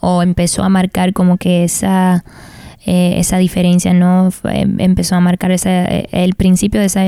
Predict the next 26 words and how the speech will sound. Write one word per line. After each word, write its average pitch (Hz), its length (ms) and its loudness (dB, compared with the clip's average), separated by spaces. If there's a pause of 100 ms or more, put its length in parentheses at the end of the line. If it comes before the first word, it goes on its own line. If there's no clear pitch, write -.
(140)
de 190 160 -2
esa 185 180 -2
evolución, 180 680 0 (440)
eh, 175 140 -2
de 185 80 0
una 185 160 2
manera 190 380 2
pública. 180 680 -2 (640)
Para 185 240 0
mí 202 240 2
siempre... 202 920 0 (280)
Eh, 185 580 0 (880)
he, - 320 -2
he 190 140 -2
tenido 202 320 0
esa 202 140 -2
inclinación, 190 1000 2
tratar 185 340 -2
con 190 140 0
diferentes 185 460 0
sonidos 185 400 2
y 180 140 2
fusionar, 175 880 -2
¿no? 175 200 0
Lo 175 160 0
que, 180 240 -2